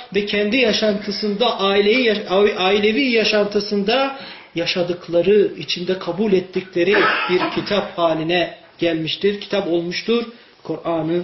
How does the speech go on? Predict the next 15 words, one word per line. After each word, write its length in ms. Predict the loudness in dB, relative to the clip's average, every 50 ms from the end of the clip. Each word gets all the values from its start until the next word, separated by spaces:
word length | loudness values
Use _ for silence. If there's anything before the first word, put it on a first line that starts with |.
| -4 -10 -18 _ _
Kerim. 320 | -8 -4 -4 -2 -4 -4 -8 -12 -20 -20 -20 -20 _ _ _ _ _ _ -20 -20 -20 -20 _ -20 -8 -4
Ve 340 | 0 0 2 0 0 -2 -6 -8 -8 -10 -12 -14 -6 -2
üç 120 | -2 -2 -2
zaman, 460 | 0 0 0 2 2 2 2 2 2 0
üç 260 | 0 -2 0 -2 -4 -2
asırda 580 | -2 -2 -2 0 2 2 2 2 2 2 2 2
da 320 | 2 0 0 -2 -2 -4 -2
seç-, 200 | -2 -2 -2 -4 -12 -12 -6 -2
Allah 240 | 2 2 2 2 2
Azze 260 | 0 0 2 2 4
ve 140 | 4 4 4
Celle, 200 | 4 2 2 0 0
Allah 300 | 0 2 4 4 4 2
Resulü 240 | 2 2 0 0 0
Selam'ın, 640 | 0 0 0 2 2 2 2 2 2 2 2 0 -4